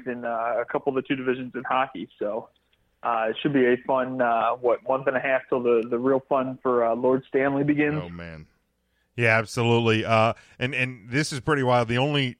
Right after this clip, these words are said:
Speaker 3: two of the original six teams that are currently in a playoff spot are Toronto and Boston, uh, Detroit, New York, Montreal, and Chicago. That's probably the most fun for me, but maybe even for you guys.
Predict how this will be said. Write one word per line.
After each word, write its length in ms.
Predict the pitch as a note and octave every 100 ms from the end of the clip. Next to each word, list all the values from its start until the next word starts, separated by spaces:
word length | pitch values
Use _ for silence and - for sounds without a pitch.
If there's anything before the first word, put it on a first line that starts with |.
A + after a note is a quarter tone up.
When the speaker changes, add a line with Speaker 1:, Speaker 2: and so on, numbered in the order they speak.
| -
Speaker 3:
two 520 | - C#3+ C#3 C3+ B2 _ -
of 120 | G#2+
the 100 | A#2
original 380 | A#2 B2+ B2+ A#2+
six 260 | - A#2 F#2+
teams 240 | B2 A2+
that 100 | G2+
are 80 | G2
currently 380 | - A#2+ G#2+ A2
in 80 |
a 60 | G2+
playoff 380 | G#2+ G#2+ G#2 F#2
spot 280 | - G2+ G2
are 100 | F#2
Toronto 460 | F#2 G2 G2+ G#2
and 100 | F#2+
Boston, 520 | F2 G2 F#2+ - G#2 F2 _ _ -
uh, 280 | G2 F#2+ F2+
Detroit, 640 | E2+ A2+ G#2+ B2 A#2 A2+
New 160 | G#2 G#2
York, 400 | G2+ A2+ A2+ -
Montreal, 680 | A2 G#2 - G2+ G2+ G2+
and 220 | G#2+ G2+ F#2+
Chicago. 800 | - - G2+ G#2+ A2+ G#2 F#2 F2+ - _
That's 180 | G#2 G#2+
probably 240 | - G#2+
the 80 | G2
most 260 | G2 G#2 -
fun 260 | A2 G2+
for 140 | F2 F#2
me, 400 | G2 A2 G#2 F#2 _ _ -
but 140 | G#2+
maybe 240 | A2 G#2+ G#2+
even 240 | G#2 G#2
for 120 | G2
you 200 | F#2+ G#2+
guys. 380 | G2 G2 F#2+ E2+